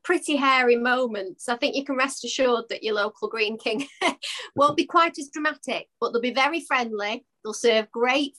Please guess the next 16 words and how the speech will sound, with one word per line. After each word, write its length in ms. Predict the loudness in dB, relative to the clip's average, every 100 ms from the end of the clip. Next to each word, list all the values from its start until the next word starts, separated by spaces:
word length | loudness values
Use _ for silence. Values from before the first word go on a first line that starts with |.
| 0
food, 460 | 2 2 0 -4 -4
and 160 | -4 -2
they're 140 | 0
there 340 | 2 0 0 -4
if, 120 | -6
if, 200 | -10 -10
you 80 | -6
know, 80 | -6
if 100 | -4
you 80 | -2
need 200 | -2 -2
a 40 |
friendly 680 | -2 0 4 4 4 4 4
ear, 240 | 2 2 -2
which 420 | -6 -6 -8 -12 _ _ _ 0
is 300 | 2 2 0